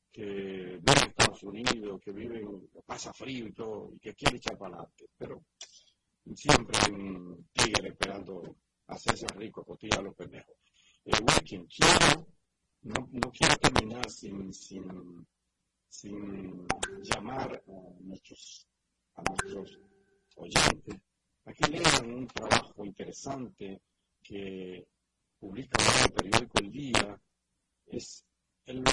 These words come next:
ella lo ha titulado El desgarrador testimonio de una madre cuya pareja violaba a su hija. Léase ese trabajo de la colega periodista y, y apreciada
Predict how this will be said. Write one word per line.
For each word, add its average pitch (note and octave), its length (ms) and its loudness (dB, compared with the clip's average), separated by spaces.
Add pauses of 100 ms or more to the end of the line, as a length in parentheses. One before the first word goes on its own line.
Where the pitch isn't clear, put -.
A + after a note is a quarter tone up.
(100)
ella B2+ 280 4
lo C#3 60 6
ha C3 60 4
titulado A2+ 720 4 (380)
El G#2+ 160 -6
desgarrador A2+ 720 4
testimonio B2 640 -2
de A2 120 2
una A#2 100 -2
madre A2+ 540 0 (460)
cuya G#2+ 200 0
pareja - 420 -2
violaba G#2+ 480 2
a G2 120 -14
su F2+ 260 -14
hija. - 400 -14
Léase G3 260 2
ese E3 320 -12
trabajo - 540 0
de G2 80 -8
la F2 360 -12
colega G#2 460 -8
periodista G2+ 640 -12
y, - 160 -14 (1120)
y F2 460 -12 (300)
apreciada G2 840 0